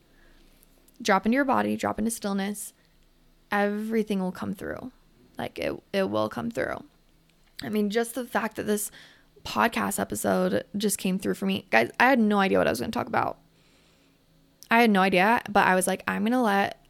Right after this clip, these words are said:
like, I'm gonna stop letting my mind get in the way. I'm just gonna pull my microphone over. I'm gonna press record and just see what happens."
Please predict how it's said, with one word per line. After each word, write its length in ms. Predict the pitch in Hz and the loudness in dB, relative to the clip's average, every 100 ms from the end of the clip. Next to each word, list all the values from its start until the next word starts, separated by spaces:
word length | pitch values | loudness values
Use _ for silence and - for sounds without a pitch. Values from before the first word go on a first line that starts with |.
| _ _ _ _ _ - | _ _ _ _ _ -4
like, 140 | 202 | 0
I'm 120 | - | 0
gonna 120 | - | -2
stop 260 | 214 220 214 | -2 -2 0
letting 220 | 214 202 | 0 0
my 140 | 202 190 | 0 0
mind 560 | 180 185 208 226 226 | 0 0 0 0 0
get 100 | 220 | 0
in 80 | 196 | 0
the 80 | 185 | 2
way. 380 | 185 226 339 349 - _ _ _ - | 4 4 2 -2 -12 _ _ _ -2
I'm 200 | 185 190 | 0 0
just 140 | 196 | -4
gonna 420 | 190 185 190 - - | -2 -2 -2 -4 -6
pull 180 | - 190 | -4 -2
my 100 | 240 | -2
microphone 440 | 285 254 - 233 | -2 -4 -4 -2
over. 420 | 226 220 214 220 226 _ _ - | 0 2 2 0 -2 _ _ -10
I'm 80 | |
gonna 100 | - | -8
press 240 | - 240 240 | -6 -6 -4
record 440 | 233 233 220 226 - _ _ _ _ _ - | 0 2 2 0 -8 _ _ _ _ _ -4
and 120 | 196 | -4
just 160 | 107 - | -2 -2
see 80 | 101 | 0
what 100 | 202 | 0
happens." 640 | - - - 247 - | -2 -4 -8 -10 -12